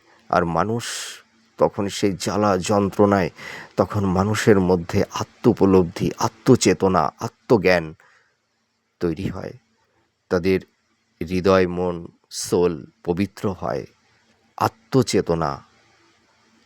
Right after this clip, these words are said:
আত্মোপলব্ধি জাগ্রত হয়। তখনই তো মানুষের মধ্যে একটা স্বচ্ছতা, একটা পবিত্রতা আসে, ভক্তি।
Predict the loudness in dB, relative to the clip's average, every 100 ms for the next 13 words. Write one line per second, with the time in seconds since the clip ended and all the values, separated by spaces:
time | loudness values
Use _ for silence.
0 | _ -4 -4 -4 _ 2 4 4 2 2
1 | -2 -8 -8 _ -10 -2 -2 -2 -4 -4
2 | -2 -2 -4 -8 -2 -2 0 -2 0 0
3 | 0 -2 -4 -2 0 0 2 0 0 -4
4 | -2 -2 -2 -2 -2 0 -2 -6 -12 -4
5 | -2 -2 0 -2 -2 -6 -6 -4 -6 -10
6 | _ _ _ _ -14 -10 -8 -10 -16 _
7 | _ _ -8 -8 -10 -20 -20